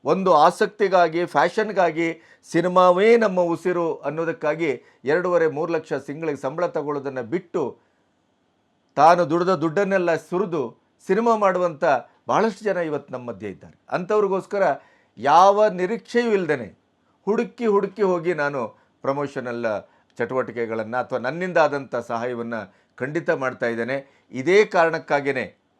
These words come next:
ಇಲ್ಲಿ ಕ್ಯೂ ಆರ್ ಕೋಡನ್ನು ಹಾಕಿದಾಗ ಕೆಲವರು ಅದಕ್ಕೆ ಅಸಂಬದ್ಧ ಮಾತಾಡಿದರು. ಏನು ಅಂತ,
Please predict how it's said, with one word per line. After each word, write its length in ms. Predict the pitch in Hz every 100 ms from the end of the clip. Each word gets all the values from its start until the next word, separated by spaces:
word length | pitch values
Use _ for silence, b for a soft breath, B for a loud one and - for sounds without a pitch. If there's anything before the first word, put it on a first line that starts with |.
| _ _ _ _
ಇಲ್ಲಿ 240 | 143 160 151
ಕ್ಯೂ 240 | - 170
ಆರ್ 140 | 185 185
ಕೋಡನ್ನು 440 | 175 175 165 160
ಹಾಕಿದಾಗ 500 | 147 151 160 147 143
ಕೆಲವರು 440 | 135 151 160 160
ಅದಕ್ಕೆ 240 | 147 143 147
ಅಸಂಬದ್ಧ 420 | 127 165 175 160
ಮಾತಾಡಿದರು. 580 | 156 120 143 135 92 - _ _ _ _ _ _ _ _ _ _
ಏನು 320 | 147 170 147
ಅಂತ, 180 | 131 117